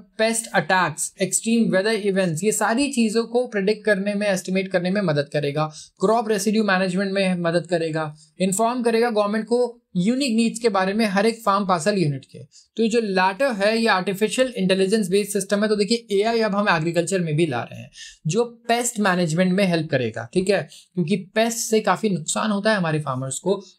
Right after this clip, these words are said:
और ये बेनिफिट कर सकता है करीब एक सौ चालीस मिलियन फार्मर्स को, जो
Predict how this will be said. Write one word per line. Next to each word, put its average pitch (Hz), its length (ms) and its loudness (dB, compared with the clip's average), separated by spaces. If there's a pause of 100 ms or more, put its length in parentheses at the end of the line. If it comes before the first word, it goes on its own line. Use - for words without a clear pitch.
और 190 100 0
ये 220 80 4
बेनिफिट 196 420 0
कर 220 80 2
सकता 190 260 -2
है 208 60 2
करीब 202 260 0
एक 190 140 -2
सौ 214 80 2
चालीस 220 680 -2
मिलियन 180 320 2
फार्मर्स 151 420 -2
को, 185 260 -2 (260)
जो 214 420 0